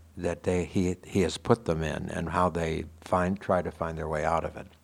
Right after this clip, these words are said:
So it says, Jesus said to the chief priests and the elders of the people, 'What is your opinion? A man had two sons. He went and said to the first, "My son, go and work in the vineyard today."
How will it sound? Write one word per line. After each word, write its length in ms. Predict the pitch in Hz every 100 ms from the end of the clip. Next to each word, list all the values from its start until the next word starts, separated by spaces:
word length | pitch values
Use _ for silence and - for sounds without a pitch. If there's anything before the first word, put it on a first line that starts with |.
| _ - - - - - -
So 160 | - 131
it 60 |
says, 340 | 123 131 123 -
Jesus 360 | 143 156 143
said 220 | - 107
to 80 | 90
the 100 | 87
chief 260 | 80 95 87
priests 280 | 92 87 95
and 80 |
the 40 | 87
elders 240 | 82 78
of 40 | 82
the 60 |
people, 520 | 82 113 107 - 95
'What 200 | - 120
is 160 | 185 185
your 100 | 170
opinion? 640 | 160 - 160 131 78 76
A 60 | 85
man 260 | 98 101 120
had 260 | 117 104
two 160 | - 127
sons. 680 | - 127 120 73 69 - -
He 180 | - 110
went 440 | 92 95 110 127
and 120 | 90
said 300 | 87 95 87
to 60 | 90
the 120 | 92
first, 520 | - 90 101 117 - - - - - -
"My 120 | 98
son, 460 | 104 165 165 170 170 - _ 113
go 280 | 127 135 151
and 220 | 104 107
work 300 | 104 123 -
in 80 | 120
the 80 | 110
vineyard 440 | 113 110 80 78
today." 440 | 85 80 71 69